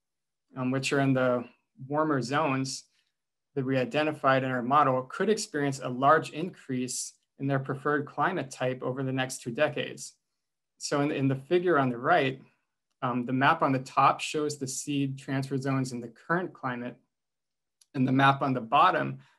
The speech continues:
shows the same zones that are projected into future climate. From this calculation, we found that the climate type occupied by genotypes from the warmest seed zone is likely to expand five times in area over the next couple of decades.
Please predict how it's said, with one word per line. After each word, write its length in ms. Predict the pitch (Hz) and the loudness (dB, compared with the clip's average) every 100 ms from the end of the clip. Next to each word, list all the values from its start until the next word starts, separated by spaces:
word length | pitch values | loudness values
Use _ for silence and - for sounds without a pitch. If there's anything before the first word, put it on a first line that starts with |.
| _ | _
shows 260 | - 139 135 | -4 -4 -2
the 80 | 131 | -6
same 420 | - 156 170 175 | -6 -4 -2 -2
zones 520 | 139 165 131 123 - | -2 0 0 -4 -6
that 140 | 123 | -4
are 120 | 127 123 | -2 -2
projected 640 | 131 117 139 135 139 127 | -6 -2 -2 0 -4 -4
into 260 | 135 123 131 | -6 -8 -12
future 480 | - 175 175 123 | -12 -10 -8 -8
climate. 500 | 120 - 127 131 - _ _ _ _ _ _ _ - | -8 -10 -10 -10 -16 _ _ _ _ _ _ _ -20
From 200 | 135 160 | -4 -2
this 280 | 160 - - _ - | 0 -2 -6 _ -2
calculation, 920 | 156 147 139 135 202 214 139 131 127 | 2 2 2 0 0 0 -4 -4 -4
we 200 | 131 135 | -2 -2
found 540 | 131 - 156 160 151 135 _ _ - | -2 -2 0 2 0 -6 _ _ -20
that 120 | 131 | -10
the 80 | 139 | -10
climate 480 | - 156 196 196 - | -6 -2 -2 -2 -2
type 340 | 131 131 127 _ - | -2 -2 -6 _ -6
occupied 540 | 135 135 135 143 135 | -4 -4 0 0 2
by 160 | 131 120 | -2 -4
genotypes 600 | 143 139 135 - 131 131 | -2 -2 -2 -2 -4 -4
from 180 | 135 127 | -6 -6
the 100 | 120 | -6
warmest 540 | 117 180 196 139 - | -4 -4 -2 -4 -6
seed 260 | 135 131 123 | -6 -6 -4
zone 380 | 131 131 117 - _ _ _ _ _ _ 147 | -4 -4 -6 -12 _ _ _ _ _ _ -8
is 180 | 135 | -2
likely 340 | 151 156 160 151 | 2 2 2 0
to 120 | 151 | 0
expand 520 | 139 - 147 139 135 - | -2 -2 -2 -2 -2 2
five 300 | 143 160 165 | 6 6 2
times 360 | - 160 156 135 | -2 -2 0 -2
in 120 | 131 | -2
area 320 | 143 143 131 | -2 0 0
over 260 | 131 127 127 | -2 -4 -8
the 80 | |
next 240 | 123 131 - | -8 -8 -8
couple 220 | 123 123 | -10 -8
of 60 | 120 | -4
decades. 640 | 156 147 - - - | -4 -6 -10 -12 -16